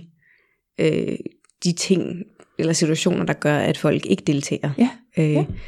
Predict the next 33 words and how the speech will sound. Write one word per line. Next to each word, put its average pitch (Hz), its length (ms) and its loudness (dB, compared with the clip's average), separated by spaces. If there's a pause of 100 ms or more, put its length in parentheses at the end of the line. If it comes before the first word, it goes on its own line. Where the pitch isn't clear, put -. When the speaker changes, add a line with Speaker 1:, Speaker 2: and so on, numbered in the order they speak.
(560)
Speaker 1:
så, - 160 0
øh, 151 580 2 (380)
det 160 140 -2
er 175 40 8
jo 170 80 8
sådan 156 140 0
noget 151 140 2
med, 147 180 2
jamen, 151 240 0
hvis 151 140 0
de - 140 2
alligevel 175 260 10
ikke 175 120 6
får 165 100 -6
biopsien - 480 -2
lavet, 185 760 10
eller 156 160 4
de 151 300 -2 (200)
Speaker 2:
Ja. 175 180 -2 (120)
Speaker 1:
får 165 200 0
det 170 80 2
for 170 120 0
dårligt 156 460 0
under 180 220 6
biopsien, 165 640 2
så - 160 -2
de 151 120 -2
bliver 147 180 -4
sendt 143 280 -6
direkte 156 340 0
til - 200 -10
en - 60 -6
anden - 180 -6